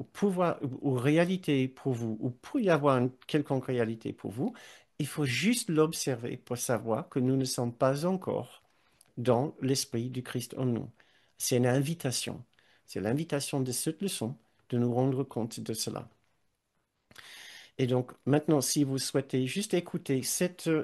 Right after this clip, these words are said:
cette, je vais répéter quelques phrases ici, d'essayer de les écouter comme un genre de méditation avant que nous commencions le, la, la leçon trois qui va, qui va tout de suite suivre.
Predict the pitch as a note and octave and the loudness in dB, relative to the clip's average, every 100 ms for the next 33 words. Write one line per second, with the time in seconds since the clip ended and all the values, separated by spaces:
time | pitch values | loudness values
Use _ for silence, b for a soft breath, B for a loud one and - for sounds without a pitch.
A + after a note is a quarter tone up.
0 | - - - - - - G3+ G#3 _ _ | -4 -8 -4 -2 -2 0 -2 -2 _ _
1 | - C3 - C3+ C#3 - - - C#3 E3+ | -10 -4 0 2 2 0 -12 -12 2 4
2 | G3 G3 D3 - C#3+ C#3+ - C3 B2 B2 | 4 2 0 2 0 -2 0 0 0 -2
3 | - C#3+ A3+ C3 C3 E3 - G#3 D3 A#2+ | -2 -2 -2 -2 -2 -2 -2 -2 0 0
4 | A#2+ C3+ F3+ A3 - D3+ C#3+ - - C#3+ | 0 -2 -4 -6 -2 -2 -4 -10 -4 0
5 | B2 A#2+ A2 D#3 F#3 D3+ C3 B2+ B2 A#2 | 2 0 2 4 4 4 2 0 -2 -4
6 | - D#3+ B B B B B - B2+ C3 | -2 -4 B B B B B 0 2 4
7 | C#3+ D3 C#3 C3 B2 B2+ B2 - - C3+ | 2 0 0 2 2 0 -4 -8 -2 0
8 | B2+ B2+ - B2 B2+ G#2 F#2+ - _ _ | 2 0 -2 0 0 -2 -4 -14 _ _
9 | _ _ A#2 A#2+ A2 F2+ F#2 - - - | _ _ -2 0 -2 -4 -10 -14 -20 -20
10 | - _ _ - - A#2+ B2+ - B2 A2+ | -20 _ _ -12 -4 -2 -2 -4 -6 -6
11 | - - G#2 - _ B B B - A2 | -8 -6 -6 -8 _ B B B -8 -2
12 | G#2+ - - C3 - G2+ G#2+ - A#2 - | -2 -2 -10 -14 -8 -6 -6 -8 -10 -10
13 | A2 - A2+ A2 G2+ | -8 -8 -8 -12 -14